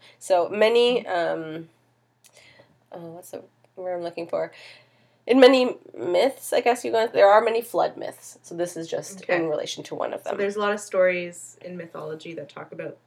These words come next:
Speaker 2: a great flood.
Speaker 1: Mm-hmm, mm-hmm. So Noah is not the only one. Like, there are many, most, um, civilizations will have a flood myth associated with them.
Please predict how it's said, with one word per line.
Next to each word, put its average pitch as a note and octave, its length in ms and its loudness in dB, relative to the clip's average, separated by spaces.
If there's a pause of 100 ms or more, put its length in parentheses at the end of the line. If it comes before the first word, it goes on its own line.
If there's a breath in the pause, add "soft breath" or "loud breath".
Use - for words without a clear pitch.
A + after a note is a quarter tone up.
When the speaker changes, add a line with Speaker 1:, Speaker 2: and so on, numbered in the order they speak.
Speaker 2:
a E3 120 -10
great D#3+ 320 -10
flood. E3 400 -12
Speaker 1:
Mm-hmm, C4+ 580 2
mm-hmm. G3 260 -8
So - 140 0
Noah F#3+ 320 8
is F3 100 0
not F3 260 0
the D#3+ 120 -4
only D3 300 -4
one. E3 320 -4
Like, E3 160 -4
there E3 180 -4
are - 140 -4
many, C#3 480 -8 (180)
most, F3+ 800 2
um, D3+ 220 -4
civilizations D3+ 720 -4
will D3 140 -4
have D3 200 -4
a C#3+ 80 -12
flood - 380 -10 (120)
myth C#3+ 220 -6
associated - 640 -10
with - 160 -14
them. - 160 -14